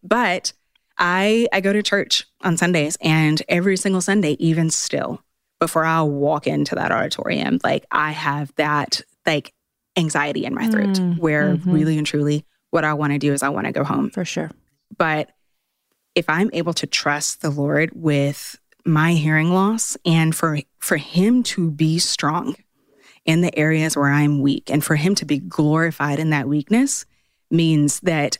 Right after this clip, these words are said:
Speaker 1: I walk in faith. And so I walk into church every single Sunday knowing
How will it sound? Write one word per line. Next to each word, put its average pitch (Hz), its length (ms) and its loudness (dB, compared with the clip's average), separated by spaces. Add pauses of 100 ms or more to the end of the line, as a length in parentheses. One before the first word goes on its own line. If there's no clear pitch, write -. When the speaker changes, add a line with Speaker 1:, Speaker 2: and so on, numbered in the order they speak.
Speaker 1:
I 151 500 0 (140)
walk 151 360 -2
in 143 100 2
faith. - 340 -6 (680)
And 170 120 0
so 170 100 0
I 143 180 -2
walk 165 380 0
into 147 880 2
church - 320 -2
every 165 260 0
single 151 260 0
Sunday 147 500 0 (960)
knowing 165 720 2